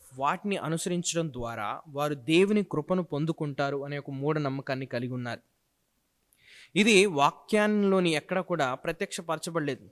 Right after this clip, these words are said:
దేవుడు ఎక్కడ కూడా ఇది చేయమని చెప్పలేదు. కానీ ఇది మనుషులు నిర్ణయించిన ఒక పద్ధతి, వారు అనుసరిస్తున్న ఒక పద్ధతి. So, ఈ యొక్క ఏడు సాక్రమెంట్స్ అనేవి వాళ్ళు చేయడం ద్వారా వాళ్ళు ఏం నమ్ముతారంటే, మేము దేవుని కృపను పొందుకోగలుగుతాం,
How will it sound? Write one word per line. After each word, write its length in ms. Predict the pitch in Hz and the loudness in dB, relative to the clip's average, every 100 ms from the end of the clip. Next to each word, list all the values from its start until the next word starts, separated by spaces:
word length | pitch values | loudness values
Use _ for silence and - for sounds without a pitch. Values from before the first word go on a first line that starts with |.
| _ _ | _ _
దేవుడు 320 | 135 156 165 156 | -4 -2 0 -2
ఎక్కడ 260 | 131 165 | -2 -4
కూడా 220 | 156 156 | -6 -4
ఇది 180 | 135 131 - | -6 -6 -8
చేయమని 220 | 135 156 156 | -6 -4 -4
చెప్పలేదు. 300 | 147 139 156 | -8 -6 -4
కానీ 240 | 190 156 156 | -2 -2 -2
ఇది 400 | 139 156 139 156 - - - | -4 -4 -4 -8 -18 -20 -8
మనుషులు 720 | 139 175 202 190 175 147 190 151 | -4 -2 -2 -2 -2 -4 -4 -6
నిర్ణయించిన 600 | 147 160 156 151 151 143 | -8 -6 -6 -8 -8 -8
ఒక 180 | 127 | -6
పద్ధతి, 640 | 127 - 131 151 196 277 339 | -8 -8 -8 -8 -6 -8 -8
వారు 380 | 139 135 131 147 _ _ | -8 -8 -8 -14 _ _
అనుసరిస్తున్న 560 | 131 151 147 139 - 127 | -14 -12 -12 -14 -14 -16
ఒక 80 | 120 113 | -14 -14
పద్ధతి. 320 | 110 135 - _ _ - - - | -14 -14 -18 _ _ -20 -16 -6
So, 260 | 185 156 196 - | -2 0 -2 -4
ఈ 60 | 175 | -6
యొక్క 200 | 165 151 | -4 -4
ఏడు 500 | 139 170 220 190 - - - | 0 2 2 0 -8 -16 -8
సాక్రమెంట్స్ 600 | 156 160 196 190 175 170 | -6 -4 -4 -6 -6 -6
అనేవి 160 | 151 | -6
వాళ్ళు 340 | 143 135 139 135 - | -6 -4 -4 -6 -6
చేయడం 320 | 147 165 175 151 | -4 -4 -4 -4
ద్వారా 220 | 135 127 | -6 -6
వాళ్ళు 280 | 135 139 135 | -6 -8 -8
ఏం 160 | 156 | -6
నమ్ముతారంటే, 480 | 165 139 139 135 160 | -6 -8 -10 -10 -10
మేము 180 | 180 139 | -10 -8
దేవుని 260 | 131 143 | -8 -8
కృపను 340 | 139 120 - 151 | -10 -14 -12 -12
పొందుకోగలుగుతాం, 720 | 139 135 147 131 135 190 262 | -12 -12 -10 -8 -6 -6 -8